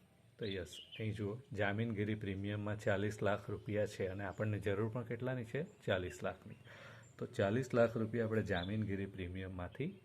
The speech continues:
લઈ લઈશું. ત્યારબાદ મૂળ કિંમત જે ચાલીસ લાખ રૂપિયા છે એની વાત કરીએ કે આ નાણાં ક્યાંથી લાવશું. તો અહીં કંપની કોઈ નવા શેર તો બહાર પાડતી નથી,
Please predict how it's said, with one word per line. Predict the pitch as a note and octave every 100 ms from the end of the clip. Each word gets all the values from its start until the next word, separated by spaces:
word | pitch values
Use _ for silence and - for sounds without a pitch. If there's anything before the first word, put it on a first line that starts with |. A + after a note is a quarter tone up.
| -
લઈ | F#2+ E2+
લઈશું. | E2+ F2 F2 - - - - - - - _ _ _ _ _ _
ત્યારબાદ | B2+ A#2+ C3 C3 C#3 - - - - - - - - A2
મૂળ | A2+ C3+
કિંમત | C3 A#2+ A#2+ A#2 -
જે | A#2
ચાલીસ | A2+ G#2 G#2 A2 A2
લાખ | G2+ -
રૂપિયા | G2+ G#2+ G#2 G2+
છે | - -
એની | G#2+ G2+
વાત | F#2 F#2 -
કરીએ | A2+ A2
કે | - -
આ | A#2+ B2
નાણાં | A2+ G#2+ G2 -
ક્યાંથી | G2 -
લાવશું. | F#2 F#2 F#2 D#3+ G#3+ - - - -
તો | A#2+
અહીં | A#2+
કંપની | A2 A2 A2 B2
કોઈ | A#2+
નવા | A#2 G2+ A2+
શેર | A#2 A2 G2+
તો | - G#2+
બહાર | G2+ G2+
પાડતી | - G2 G2 A#2+
નથી, | A#2 A2 A2+